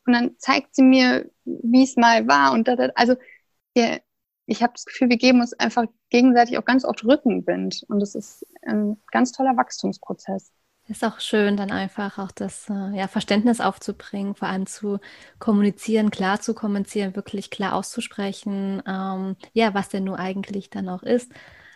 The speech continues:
Speaker 2: Und, ähm, ja, super interessant und auch wichtig, dass man dann auch so für sich selber auch, äh, ja, eine eigene, wie du so schön sagtest, Streitkultur entwickelt und dass es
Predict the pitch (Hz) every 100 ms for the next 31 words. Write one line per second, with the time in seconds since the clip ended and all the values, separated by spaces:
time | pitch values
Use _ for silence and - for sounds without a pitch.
0 | _ _ 202 196 190 190 190 185 - 196
1 | 190 185 185 190 240 208 202 247 233 226
2 | 220 - 233 220 - 190 208 240 285 -
3 | 202 196 - 196 - 202 190 190 196 196
4 | - 220 226 220 - 202 - - _ _
5 | 196 214 233 254 202 208 277 - - -
6 | _ - 196 196 202 - 202 196 196 269
7 | 294 - 202 190 180 190 190 180 180 175
8 | - _ 208 196 190 202 - 190 185 185
9 | - 185 - - - 196 202 - - 208
10 | - 202 196 190 196 _ _ 190 175 196
11 | - 240 247 - - - 196 202 196 196
12 | - 214 226 226 220 208 -